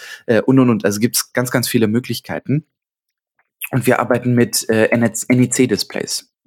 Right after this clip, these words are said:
weil die im Bereich vierundzwanzig sieben Monitore, also die wirklich dauerhaft durchleuchten können, vom Preis-Leistungs-Verhältnis sehr gut sind,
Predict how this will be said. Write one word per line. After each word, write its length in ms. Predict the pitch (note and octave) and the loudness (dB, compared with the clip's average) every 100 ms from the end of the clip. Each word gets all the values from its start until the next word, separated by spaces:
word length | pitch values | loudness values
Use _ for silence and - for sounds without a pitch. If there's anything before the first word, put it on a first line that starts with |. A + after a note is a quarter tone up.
| - | -6
weil 320 | F2+ A2 D3 | 0 2 2
die 440 | B2+ A#2+ C3 C#3 - - - - - - | 0 0 2 0 -4 -14 -14 -14 -4 0
im 220 | A2 G#2 | 0 0
Bereich 520 | A2+ G#2+ A2 - - - | 0 2 0 -4 -14 -12
vierundzwanzig 680 | - B2+ A2 A#2 A2+ - F#2+ | 0 0 0 -2 -2 -2 -2
sieben 540 | G#2+ B2+ D3 D#3+ E3+ - | 0 0 2 2 2 2
Monitore, 800 | C3 D3+ D#3+ C#3+ D3 D3+ D#3 - | 4 4 2 0 2 4 4 2
also 160 | A2+ G2+ | -2 -2
die 120 | G#2 | -2
wirklich 360 | C3+ A2+ - | -2 -4 -6
dauerhaft 480 | - C3 C3 A#2 - | -2 2 2 0 0
durchleuchten 600 | C3 C3 G#2+ G#2 - G#2 | 0 0 0 0 -2 -6
können, 380 | G#2 G2 A2 C3+ - - - - | -2 -2 -2 -6 -12 -12 -12 -8
vom 160 | - A2 | -2 -2
Preis-Leistungs-Verhältnis 1040 | - G#2 G#2+ G#2+ - B2 - A#2+ A#2+ G#2+ | 0 0 0 -2 -2 -2 0 0 -2 0
sehr 140 | B2 A2+ | 0 0
gut 240 | B2+ C3 | -4 -4
sind, 420 | - C#3 D3 - | -2 -4 -6 -16